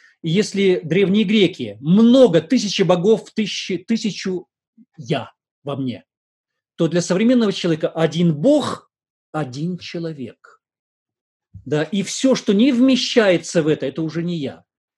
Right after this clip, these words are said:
То есть это колоссальная тень, которая есть в каждом из нас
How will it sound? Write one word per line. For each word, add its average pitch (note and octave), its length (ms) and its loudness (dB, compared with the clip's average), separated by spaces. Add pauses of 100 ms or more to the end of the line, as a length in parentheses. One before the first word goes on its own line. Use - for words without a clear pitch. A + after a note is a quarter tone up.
(120)
То D#3 120 -2
есть C#3+ 120 -6
это F#3 140 0
колоссальная G#3+ 1040 0
тень, A#3 520 2 (340)
которая D#3+ 320 -2
есть D#3+ 220 -2
в - 40 -20
каждом C3+ 560 -2 (140)
из D3+ 200 -4
нас A3 360 -2